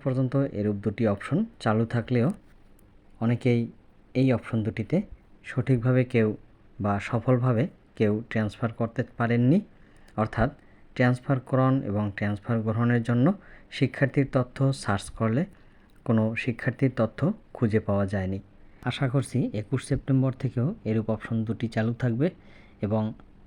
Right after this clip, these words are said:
আপনাদের বিদ্যালয়ে কোনো শিক্ষার্থীর ট্রান্সফারকরণ বা কোনো ট্রান্সফার গ্রহণ যদি থেকে থাকে, সেগুলো অবশ্যই সফলভাবে যাতে সকলেই করতে পারেন, সেই সুযোগ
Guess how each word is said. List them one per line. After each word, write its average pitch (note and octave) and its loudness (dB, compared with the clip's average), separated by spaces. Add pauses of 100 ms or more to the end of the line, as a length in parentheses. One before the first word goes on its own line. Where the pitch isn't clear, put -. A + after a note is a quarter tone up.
(120)
আপনাদের B2+ 0
বিদ্যালয়ে C3 2
কোনো G#2 -2
শিক্ষার্থীর G#2+ -6
ট্রান্সফারকরণ A2 -2 (100)
বা G#2+ 0 (540)
কোনো G#2 -2 (140)
ট্রান্সফার G#2+ -4 (100)
গ্রহণ A2+ 0 (120)
যদি A2 -2 (560)
থেকে B2+ 0
থাকে, B2+ -2 (760)
সেগুলো A2 0 (420)
অবশ্যই A2+ 0 (440)
সফলভাবে A#2 0
যাতে A2 -2 (560)
সকলেই A2+ -2
করতে A#2+ -4
পারেন, C3+ 2 (520)
সেই B2+ 2
সুযোগ A#2 0